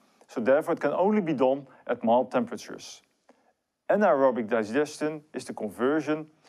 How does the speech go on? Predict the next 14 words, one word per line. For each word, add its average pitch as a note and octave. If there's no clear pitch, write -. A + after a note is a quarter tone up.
of G#2+
biomass A#2+
into A#2+
biogas, A#2
which A2
has B2
a A#2
comparable B2+
composition A#2+
as A#2
natural C#3
gas, -
with D3
methane C#3